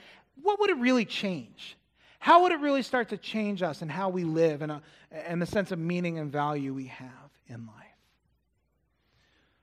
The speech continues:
Well, I think it starts with understanding, first and foremost, the incredible sacrificial love of God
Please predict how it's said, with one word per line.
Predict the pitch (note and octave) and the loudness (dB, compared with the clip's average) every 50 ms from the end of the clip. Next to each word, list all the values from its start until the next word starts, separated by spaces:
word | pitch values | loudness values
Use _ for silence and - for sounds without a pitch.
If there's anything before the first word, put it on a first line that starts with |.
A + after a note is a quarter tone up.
| _ _ _ _ _ - | _ _ _ _ _ -2
Well, | G3+ G#3 | 2 2
I | B3+ | 4
think | D#4+ D#4+ D4+ | 4 2 0
it | B3+ | -2
starts | - - - A3+ A3 A3 - G#3 | -2 0 2 4 4 4 2 -4
with | G3 F#3+ G3+ | -6 -6 -4
understanding, | - F3+ F#3+ G3+ G3+ G3 - - F3 E3 D#3 D3 C#3+ D3+ D3+ D3+ - _ _ _ _ - | -4 -4 -2 -2 -2 -4 -4 -4 -6 -6 -4 -6 -8 -8 -10 -12 -14 _ _ _ _ -6
first | - G3 G3 G3 - G3 | -4 -4 -4 -4 -4 -8
and | F#3+ - - | -10 -8 -6
foremost, | - D#3+ C#3+ C3+ C3 B2+ B2 C3+ C#3 - - _ _ _ _ _ _ _ _ _ _ _ _ _ _ _ _ _ _ _ | -6 -6 -6 -4 -6 -8 -10 -14 -18 -20 -20 _ _ _ _ _ _ _ _ _ _ _ _ _ _ _ _ _ _ _
the | D#3+ D3+ D#3+ | -6 -4 -4
incredible | D#3 D3 - - G#3 G#3+ A3 G3+ G3+ G#3+ G#3 G3 | -4 -6 -4 2 2 2 2 2 0 -2 -2 -2
sacrificial | - - - G3 F3+ F3+ F3 - G3 E3+ - - F3 E3+ - F#3 F3 D3+ | -6 -4 -2 0 0 0 -2 -6 -10 -10 -6 -8 -8 -6 -4 -6 -6 -4
love | C#3 C#3 C#3 C#3 C#3 C#3 C3+ - - | -4 -4 -4 -4 -4 -6 -8 -12 -16
of | C3 A2+ - | -18 -18 -16
God | - B2 A#2 A2+ A2 A2+ A2 G#2+ | -14 -14 -12 -12 -12 -12 -14 -16